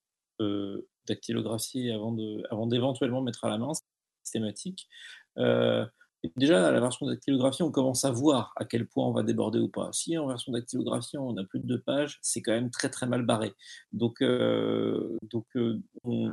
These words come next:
on peut voir comment, comment réduire les choses. Euh, et puis, effectivement, après, il y a un savoir-faire qui s'acquiert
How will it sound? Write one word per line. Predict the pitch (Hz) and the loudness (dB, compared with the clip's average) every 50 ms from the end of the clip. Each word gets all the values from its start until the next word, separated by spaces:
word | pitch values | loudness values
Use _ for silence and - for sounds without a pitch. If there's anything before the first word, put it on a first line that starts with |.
| - | -2
on | - 120 | -4 -4
peut | 120 - 156 | 0 2 2
voir | 156 139 156 175 175 - - | 2 4 4 2 2 0 0
comment, | - 127 123 131 135 135 123 127 123 - | 0 0 2 2 0 0 -2 -2 -2 0
comment | 127 120 123 123 120 | 0 2 2 2 2
réduire | 113 120 127 120 117 - - - - | 2 0 0 0 0 0 -2 0 0
les | 120 120 | 0 0
choses. | 113 - - 143 143 156 180 170 143 104 - - _ - - - _ _ _ _ - | 0 0 0 2 4 4 4 4 2 0 -2 -6 _ -20 -20 -20 _ _ _ _ 0
Euh, | 120 117 110 104 104 104 104 104 104 - _ _ | 2 2 2 2 2 0 -2 -4 -6 -10 _ _
et | 156 - | -2 -2
puis, | - 123 | 0 -2
effectivement, | - 107 - - - 139 131 | -4 -4 -6 -6 -4 -4 -4
après, | 104 - - 131 | -4 -2 -2 -2
il | 117 104 | 0 0
y | |
a | 101 101 | -2 -2
un | 101 92 87 87 87 - | -4 -4 -6 -8 -6 -4
savoir-faire | - - 113 104 110 104 - - - 143 165 156 - - | -2 -2 0 0 0 -2 -2 -2 -2 0 -2 -2 -4 -8
qui | - - | -4 -4
s'acquiert | - - 92 - - - 101 120 - - | -2 -4 -4 -6 -6 -6 -6 -6 -8 -10